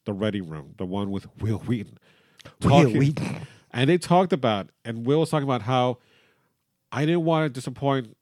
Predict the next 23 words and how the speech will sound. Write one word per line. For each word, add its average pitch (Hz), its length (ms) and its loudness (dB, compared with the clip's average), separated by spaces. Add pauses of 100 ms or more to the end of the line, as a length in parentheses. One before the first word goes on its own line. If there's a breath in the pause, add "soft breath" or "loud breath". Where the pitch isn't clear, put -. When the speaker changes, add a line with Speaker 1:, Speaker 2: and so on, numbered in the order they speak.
(160)
Speaker 1:
Picard, 147 520 2
uh, 113 200 0
Picard, 92 380 -8
uh, 92 80 -10
Sta-, 139 280 2
uh, 131 80 -2
Patrick 131 280 0
Stewart, 196 200 4
because 131 280 -2
he 127 220 -2
kinda 127 360 -4
ups 123 220 -2
the 120 120 -6
game 104 560 0 (140)
and 113 200 -6
you 120 100 -4
wanna 117 220 -2
do 98 140 -8
your 98 160 -8
best. 120 380 -4
And 113 140 -10
he 120 180 -10
felt 117 360 -2